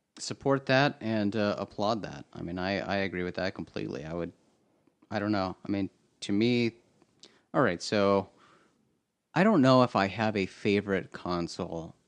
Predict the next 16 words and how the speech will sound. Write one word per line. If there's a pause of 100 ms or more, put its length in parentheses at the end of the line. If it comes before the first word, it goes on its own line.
(120)
but
I
have
to
say
that
o-,
of
all
the
consoles
I
played, (640)
I
do
enjoy